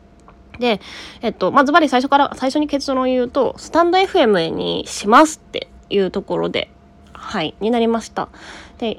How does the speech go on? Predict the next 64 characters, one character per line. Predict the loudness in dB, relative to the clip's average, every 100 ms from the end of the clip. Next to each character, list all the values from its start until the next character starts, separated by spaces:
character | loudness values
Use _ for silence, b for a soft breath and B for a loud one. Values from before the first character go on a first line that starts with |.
| -4
い |
ろ | -4 -2
い | -2 -2
ろ | -2 -2 -2
な | 0 2 2 0 -4 -8
軸 | -4 -2 0
で | 2 2 0
評 | 0 0
価 | 0 -6
を | -6
し | -8
た | -10
結 | -8 -10 -8
果、 |
や | -8
っ |
ぱ | -4 -4
り |
ス | -4
タ | -2
ン | 0
ド | 2
エ |
フ | 2
エ | 0
ム | 0 -2
が | 0 0 -2
今 | -4 -4
時 | -2 -2
点 | -2 -2
で | -4 -6 -10 -14 -20
一 | -10 -2
番 | 4 4 4
ベ | 0
ス | -2
ト | -2
だ | -4 -4
な | -6
っ |
て | -8 -10
い | -10
う | -10
と | -12
こ | -12
ろ | -10
に | -10 -12 -12
な | -12
っ | -12
た | -12 -12
ん | -12
で | -14
す | -12
け | -2
ど、 | 0 0
ま | -2
あ、 |
今 | -4
日 | -4
は |
そ | -4
ん | -8
な | -10
お | -10
話 | -12 -16 -14 -14